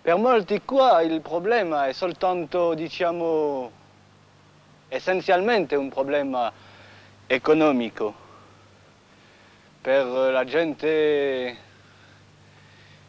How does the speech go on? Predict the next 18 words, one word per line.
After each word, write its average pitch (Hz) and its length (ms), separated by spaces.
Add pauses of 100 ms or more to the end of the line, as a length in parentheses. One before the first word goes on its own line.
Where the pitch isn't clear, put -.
(520)
l'essenziale 143 840
è - 20
di, 127 340
di 127 140
poter 143 360
vivere 135 580
e 123 60
di 131 140
arrivare 151 540
alla 135 140
fine 165 280
del 143 120
mese 156 360
senza 139 300
avere 135 200
troppo 135 280
debiti, 131 460
perché 135 340